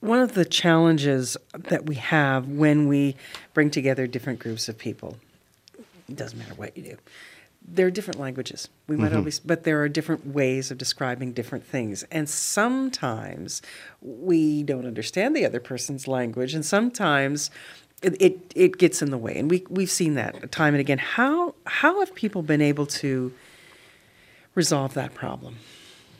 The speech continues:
Speaker 1: It, it, it's, 'cause it's a real one. It, it's just, how do you get around it?
Speaker 2: You're assuming that people have resolved that problem. <laughs> Um, I, I think first a-, acknowledging it as you're doing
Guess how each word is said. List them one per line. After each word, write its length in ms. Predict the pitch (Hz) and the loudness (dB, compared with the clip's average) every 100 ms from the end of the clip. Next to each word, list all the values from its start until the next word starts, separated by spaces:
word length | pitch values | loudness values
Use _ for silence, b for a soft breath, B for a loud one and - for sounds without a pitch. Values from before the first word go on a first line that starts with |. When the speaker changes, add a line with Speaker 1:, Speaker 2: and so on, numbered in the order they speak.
| - | -6
Speaker 1:
It, 120 | 156 - 165 - | -6 -4 -4 4
it, 140 | 185 | 4
it's, 240 | - 185 - | 8 6 6
'cause 200 | 190 196 | 4 4
it's 160 | 202 | 4
a 40 | 196 | 4
real 240 | 240 277 | 6 6
one. 280 | 139 - - - - | 6 0 -10 -16 -10
It, 160 | - - | -6 -6
it's 300 | 107 - 175 | -4 2 2
just, 160 | 190 180 | 2 2
how 200 | - 190 | 4 4
do 80 | 220 | 6
you 120 | 180 | 4
get 140 | 160 | 4
around 360 | 135 123 113 117 | 0 -2 -4 -6
it? 160 | 117 B B B | -10 B B B
Speaker 2:
You're 160 | 113 107 | 0 2
assuming 460 | 95 - 120 110 101 | 2 2 4 4 2
that 260 | - - | -2 -6
people 280 | - 110 101 | -4 -2 0
have 220 | 110 110 | 2 2
resolved 420 | 98 - - - | 0 -2 -4 -4
that 180 | - - | -8 -10
problem. 340 | - 90 113 98 | -6 -6 -6 -6
<laughs> 60 | 98 B B B B B B B B _ | -8 B B B B B B B B _
Um, 380 | 127 117 110 107 - | 2 4 4 2 0
I, 320 | 139 - 147 160 | -2 4 4 6
I 100 | 143 | 6
think 240 | 160 165 | 6 4
first 400 | - 120 113 - - - | 4 4 4 -2 -10 -10
a-, 180 | 120 - | -4 -2
acknowledging 640 | 107 98 98 110 131 151 | 0 0 0 -2 -2 -2
it 180 | 165 - | -4 -4
as 220 | 107 107 | -4 -2
you're 100 | 101 | -2
doing 360 | 98 95 135 | -2 -4 -6